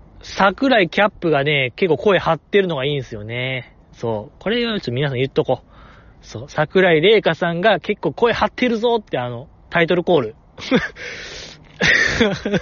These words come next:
それはちょっと僕ね、毎日思ってますね。起動するたびに。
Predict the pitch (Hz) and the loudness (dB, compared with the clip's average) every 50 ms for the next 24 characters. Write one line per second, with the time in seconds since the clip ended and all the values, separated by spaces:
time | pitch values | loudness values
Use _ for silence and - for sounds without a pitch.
0 | - - - - - - - - - - - - - - 466 659 - - - - | -4 -8 -20 -20 -20 -20 -20 -20 -12 -10 -10 -10 -10 -14 -20 -20 -20 -12 -8 -6
1 | - - - - - - - - - - - - - - - 220 226 240 233 226 | -4 -4 -4 -6 -6 -8 -10 -12 -14 -16 -18 -20 -16 -2 2 4 4 6 6 6
2 | 220 - 175 147 139 143 143 151 156 151 160 147 131 135 147 165 196 208 - 156 | 4 4 2 2 2 0 -2 -2 -2 -2 -2 -2 0 0 0 0 0 -2 -2 -2
3 | 127 113 110 - 123 110 107 - - 170 185 - - - 135 135 131 131 120 - | -4 -4 -6 -8 -10 -12 -10 -8 -4 -4 -4 -4 -4 -2 0 0 0 0 -2 -2
4 | 147 143 139 - 135 151 147 151 147 131 117 123 - | -4 -4 -4 -2 -4 -2 -2 -2 -2 -4 -4 -8 -10